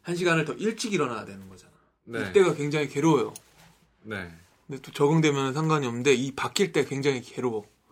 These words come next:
Speaker 2: 그러시군요.
Speaker 1: 한 시간 더 빨리 일어나야 된다고.
Speaker 2: <laughs> 어.
Speaker 1: 그렇잖아요.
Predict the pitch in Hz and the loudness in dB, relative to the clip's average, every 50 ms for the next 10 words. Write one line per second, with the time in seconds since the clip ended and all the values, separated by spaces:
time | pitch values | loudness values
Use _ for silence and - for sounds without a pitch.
0 | _ - - 117 127 120 110 120 104 101 92 90 92 87 - - 196 226 233 202 | _ -14 -10 -8 -8 -6 -6 -8 -10 -10 -12 -12 -14 -14 -6 0 2 2 4 4
1 | 190 165 202 156 160 139 139 180 - 226 226 208 202 196 180 151 139 131 - 120 | 4 4 4 6 6 4 6 6 6 6 8 8 8 8 8 8 8 6 6 4
2 | 120 117 - 113 113 - - - - - - - - - - - 98 92 90 87 | 2 2 0 -2 -2 -2 -6 -8 -10 -14 -20 -20 -20 -20 -18 -16 -14 -14 -14 -16
3 | 87 - - - - 180 - 180 170 143 127 127 127 117 120 | -18 -18 -12 -8 -6 -4 -2 0 0 0 -2 -2 -6 -8 -10